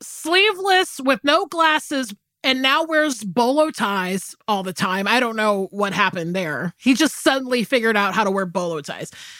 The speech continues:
Eh, he's suddenly now this party guy, and everybody wants to fucking hang with him, despite the fact that this entire makeover was created in the bushes.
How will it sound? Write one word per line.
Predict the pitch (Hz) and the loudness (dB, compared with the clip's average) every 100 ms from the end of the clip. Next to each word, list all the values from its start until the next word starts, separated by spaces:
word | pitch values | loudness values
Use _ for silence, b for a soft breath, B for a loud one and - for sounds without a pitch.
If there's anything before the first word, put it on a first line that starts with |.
| B B B | B B B
Eh, | 311 294 - - | 0 0 -8 -6
he's | 233 320 320 | 0 2 2
suddenly | 427 427 415 359 | 2 0 0 2
now | 311 330 | 4 2
this | 330 - | -2 -2
party | 339 349 453 330 | 2 2 2 -4
guy, | 208 185 | -4 -2
and | 202 254 | 0 0
everybody | 302 339 370 359 | 0 -2 0 0
wants | 339 339 - | 2 0 0
to | 339 | -4
fucking | - 330 349 | -2 -2 0
hang | 285 339 392 | 0 0 0
with | 302 | -2
him, | 214 202 254 - _ _ _ _ - | 0 0 -2 -8 _ _ _ _ -6
despite | - - 403 427 | -4 0 0 2
the | 427 | 0
fact | - 311 302 - | 2 2 0 -2
that | 285 247 - - | 0 0 -4 -4
this | 285 285 | -2 -2
entire | 311 - - 370 415 427 | -4 -4 -2 0 0 0
makeover | 330 262 269 359 - 214 202 202 | 0 2 2 0 0 -2 -2 -4
was | 220 - | -4 -6
created | - 262 247 262 233 240 | -4 0 2 2 0 0
in | 226 | -2
the | 202 | -2
bushes. | 180 208 - 151 151 - | 2 0 0 -6 -8 -12